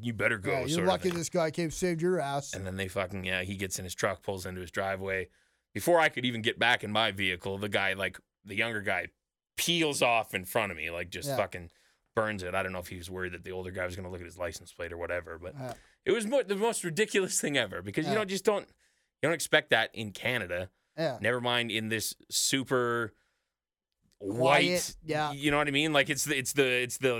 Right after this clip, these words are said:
Speaker 1: lamest ha-, it's
Speaker 2: The
Speaker 1: a hamlet.
Speaker 2: suburbs, yeah.
Speaker 1: Like, it's the suburb of all suburbs, and this shit is still happening where it's just like,
Speaker 2: You shoulda
Speaker 1: "You guys
Speaker 2: got
Speaker 1: are
Speaker 2: out
Speaker 1: fucked."
Speaker 2: and, you shoulda got out and hit him with a girls, girls.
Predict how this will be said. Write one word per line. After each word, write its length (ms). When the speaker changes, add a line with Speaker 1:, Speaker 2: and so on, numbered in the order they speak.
Speaker 1:
lamest 720
ha-, 240
it's 140
Speaker 2:
The 40
Speaker 1:
a 40
hamlet. 340
Speaker 2:
suburbs, 260
yeah. 320
Speaker 1:
Like, 140
it's 160
the 100
suburb 500
of 120
all 160
suburbs, 560
and 180
this 180
shit 240
is 80
still 200
happening 420
where 100
it's 100
just 220
like, 140
Speaker 2:
You 100
shoulda 220
Speaker 1:
"You 20
guys 160
Speaker 2:
got 40
Speaker 1:
are 40
Speaker 2:
out 40
Speaker 1:
fucked." 120
Speaker 2:
and, 220
you 80
shoulda 200
got 180
out 60
and 80
hit 160
him 120
with 140
a 220
girls, 240
girls. 460